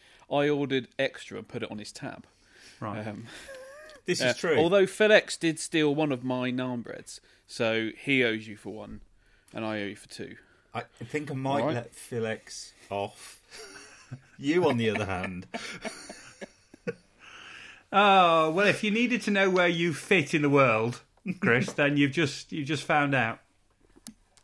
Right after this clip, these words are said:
Speaker 1: Yep. You should have seen the look on my face when he stole that naan bread.
Speaker 3: Oh, this stuff.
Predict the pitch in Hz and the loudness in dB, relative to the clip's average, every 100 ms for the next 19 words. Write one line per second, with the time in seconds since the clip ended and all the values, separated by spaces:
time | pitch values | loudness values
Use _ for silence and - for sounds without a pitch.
0 | - 208 - 147 - _ _ _ _ _ | -10 -8 -4 -6 -6 _ _ _ _ _
1 | _ _ - - - - - - - - | _ _ -20 -20 -16 -10 -10 -10 -14 -12
2 | 165 170 175 156 160 165 131 131 - 160 | -10 -4 0 2 2 2 0 -2 0 0
3 | 127 113 113 - 135 131 113 110 127 120 | 0 -6 -10 -8 -6 -4 -6 -8 -8 -8
4 | 101 101 - - - - - - - - | -10 -14 -18 -20 -18 -16 -14 -14 -10 -8
5 | 185 175 - 120 214 208 | -8 -8 -12 -8 -8 -10